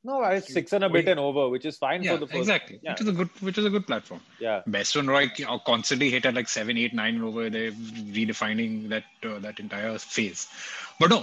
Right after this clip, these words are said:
Speaker 2: the, the, yeah, th-, I think there's this entire thing which started with a T twenty series where Virat Kohli is like, "We need to change our approach to bat-, batting. We need to start going hard from ball one," um, which obviously a, a big change from the standard Indian template. And they tried putting it in change. They haven't gotten the consistency, I guess, where you can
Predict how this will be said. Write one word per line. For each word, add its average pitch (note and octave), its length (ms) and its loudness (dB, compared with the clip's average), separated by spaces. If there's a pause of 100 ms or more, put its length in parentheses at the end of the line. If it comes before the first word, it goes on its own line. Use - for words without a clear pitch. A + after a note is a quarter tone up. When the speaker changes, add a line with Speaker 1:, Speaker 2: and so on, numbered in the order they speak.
Speaker 2:
the, D#3 160 4
the, C#3+ 580 0
yeah, C3+ 260 2
th-, B2 220 -8
I C#3 120 2
think E3+ 180 2
there's E3 300 2
this D#3 240 0
entire D3 280 2
thing D#3+ 260 0
which C#3+ 300 -4
started C3 300 0
with D#3 120 2
a D3 40 4
T C#3+ 160 0
twenty C#3+ 240 -2
series C#3+ 300 -4
where C#3 340 0
Virat B2+ 320 -4
Kohli B2+ 120 -2
is B2+ 60 -2
like, B2 100 -2
"We B2 80 0
need B2+ 100 4
to B2 80 2
change A#2+ 240 0
our A#2+ 100 2
approach A#2 340 -6
to B2+ 60 -4
bat-, G#2 240 -6
batting. A2 480 -4
We A#2+ 60 0
need A2+ 140 -2
to G#2 40 -6
start A2 220 -2
going A2 160 -4
hard G#2+ 180 -2
from A2+ 140 -2
ball G#2 180 -2
one," A#2 220 -2 (340)
um, G#2 320 2
which - 160 -2
obviously G#2+ 480 2
a, G#2+ 300 -2
a - 20 -6
big A2 240 0
change A#2 300 2
from A2 160 2
the A2 260 4
standard G#2 460 0
Indian G#2+ 240 -2
template. G#2 340 -4
And D#3+ 180 4
they E3 120 6
tried E3+ 240 4
putting F#3 180 4
it F#3+ 80 4
in F3+ 80 -2
change. F#3 160 -6 (340)
They D3+ 120 6
haven't D3 340 2
gotten D3+ 300 2
the D#3+ 80 0
consistency, C#3 640 -2
I C3+ 80 6
guess, C3 300 0
where B2+ 420 2
you B2 180 -4
can C3 240 -6